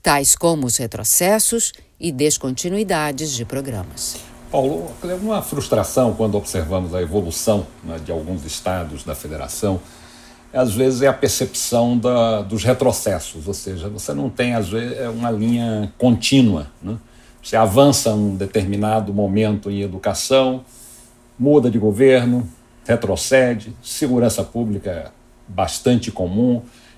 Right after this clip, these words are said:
Speaker 2: e tantas outras áreas, quer dizer, que são de interesse do, dos cidadãos. Então, poucos estados mostram, de fato, assim, uma linha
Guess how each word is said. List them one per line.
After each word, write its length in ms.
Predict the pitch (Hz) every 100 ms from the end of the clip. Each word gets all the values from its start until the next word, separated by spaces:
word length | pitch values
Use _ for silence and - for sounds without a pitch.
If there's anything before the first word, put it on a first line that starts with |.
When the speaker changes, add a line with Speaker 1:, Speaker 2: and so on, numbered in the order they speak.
| _
Speaker 2:
e 80 | 127
tantas 420 | - 139 139 117
outras 340 | 113 113 110 85
áreas, 520 | 107 110 113 101 -
quer 80 | -
dizer, 180 | 85 98
que 120 | -
são 540 | 98 - 113 107 98 90 -
de 160 | 92
interesse 640 | 131 127 110 101 110 - 107
do, 440 | 92 104 104 98
dos 240 | 90 95 -
cidadãos. 760 | 98 98 76 71 - - - - - - - -
Então, 180 | 180 175
poucos 520 | - 214 208 143 -
estados 600 | 104 - 123 117 85 -
mostram, 540 | 110 120 104 - 120
de 100 | 107
fato, 500 | - - 92 - 107
assim, 220 | 101 -
uma 160 | 104 104
linha 580 | 95 104 107 95 87